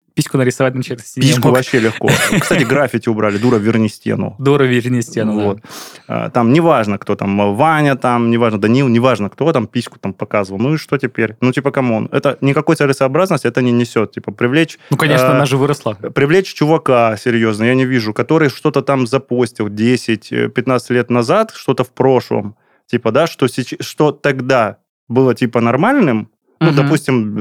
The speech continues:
Speaker 2: в свое время было нормальным, типа, в определенного рода, скажем так, изображения выкладывать, типа, в том числе
Speaker 1: Мгм.
Speaker 2: исторические, да?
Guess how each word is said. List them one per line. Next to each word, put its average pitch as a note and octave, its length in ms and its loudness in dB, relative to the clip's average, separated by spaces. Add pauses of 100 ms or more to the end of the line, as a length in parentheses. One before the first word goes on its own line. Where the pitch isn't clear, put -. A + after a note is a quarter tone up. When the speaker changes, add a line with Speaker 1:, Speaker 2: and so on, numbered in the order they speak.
(120)
Speaker 2:
в G#2+ 60 -14
свое C#3 200 2
время F#3+ 280 2
было C3 280 0
нормальным, B2+ 440 2
типа, A#2 240 -2
в A2 800 -2
определенного A2+ 580 0
рода, A2+ 200 -2
скажем G#2+ 360 -6
так, A#2+ 220 -2
изображения G#2+ 540 -2
выкладывать, G#2+ 640 -4
типа, - 180 -20
в - 60 -20
том A#2+ 160 0
числе G2+ 180 -2
Speaker 1:
Мгм. A#2 60 2
Speaker 2:
исторические, G#2+ 720 -6
да? D#3 220 -2